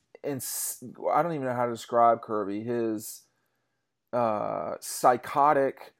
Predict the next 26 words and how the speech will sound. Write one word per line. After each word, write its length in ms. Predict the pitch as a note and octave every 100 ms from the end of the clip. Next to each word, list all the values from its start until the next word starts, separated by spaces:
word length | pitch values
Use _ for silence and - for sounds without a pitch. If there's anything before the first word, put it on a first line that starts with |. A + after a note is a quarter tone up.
| _ _ _ _ -
you 100 | B2
know, 200 | A#2 A2
drive 840 | - A#2+ A2+ B2+ B2 A#2 A2 A2 - _ _
to 480 | - B2+ A#2+ A#2 A#2 - _ _ _ _ _ _ _ B2 - _
win 300 | C3+ A#2+ C3+
it 140 | C#3 -
all 540 | B2 C3+ A2+ A2 G#2 -
and 140 | A#2
hasn't 380 | B2 B2 A#2 A2
done 200 | A#2+ A#2
it 120 | -
yet. 280 | B1+ - - _ _ _
I 80 | B2+
mean, 240 | C3+ B2 - _ _ -
everything 580 | D#3 F#3+ A3+ G3+ E3+ D#3
about 560 | A#2+ B2 B2+ B2+ - A#2
those 580 | B2+ C3 C3+ - - - _ _ _ _ _ _ _ _ _ _ _ _ _ _
p-, 80 | -
people 320 | D3 D3+ C3 A2+
at 240 | A#2+ -
those 280 | C#3 C#3 C3+
schools 640 | - E3 E3 B2 A#2 - _ _ _
is 160 | B2+ A#2+
exactly 680 | G2+ G#2+ B2+ C#3 D#3 C3 B2
a 80 | A2+ - -
fit. 400 | C3 E2+ -